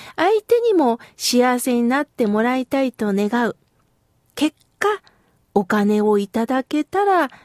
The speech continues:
嬉しいですよね。あなたにも今関わっている仕事、まあ、実際仕事はしてないんだけど、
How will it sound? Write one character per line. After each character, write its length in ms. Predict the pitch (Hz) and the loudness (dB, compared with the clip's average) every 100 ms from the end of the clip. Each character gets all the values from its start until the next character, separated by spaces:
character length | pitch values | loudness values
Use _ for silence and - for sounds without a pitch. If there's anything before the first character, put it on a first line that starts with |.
| _ | _
嬉 280 | - 269 302 | -2 0 0
し 200 | - 339 | 0 0
い 20 | |
で 140 | 349 320 | 0 -2
す 160 | - | -2
よ 160 | 277 262 | -2 -2
ね。 240 | 262 311 - _ _ _ _ _ _ _ _ _ _ _ _ _ | -2 -2 -6 _ _ _ _ _ _ _ _ _ _ _ _ _
あ 120 | 226 | 0
な 140 | 269 269 | 2 0
た 120 | 247 | 0
に 160 | 240 | 2
も 220 | 208 202 208 | 2 2 0
今 440 | - 277 285 240 - _ | 0 0 0 -2 -4 _
関 300 | - 202 247 | -8 -2 0
わ 100 | 240 | 0
っ 40 | |
て 260 | 240 _ 208 | -4 _ -2
い 80 | 190 | 0
る 100 | 185 | 0
仕 260 | - - | -2 -4
事、 480 | 196 226 - 262 254 - _ _ _ - - | -2 -4 -2 -2 -2 -6 _ _ _ -20 -12
ま 100 | - | -4
あ、 20 | 247 | 0
実 440 | 220 214 - 381 | 0 -2 -2 0
際 240 | 392 370 | 2 2
仕 160 | 339 320 | 0 0
事 240 | 339 - | 0 0
は 160 | 359 359 | 0 -2
し 80 | - | -2
て 160 | 381 | -2
な 120 | 381 403 | 0 0
い 80 | |
ん 40 | 440 | 0
だ 120 | 392 | 0
け 120 | 330 | 0
ど、 220 | 294 285 | 0 0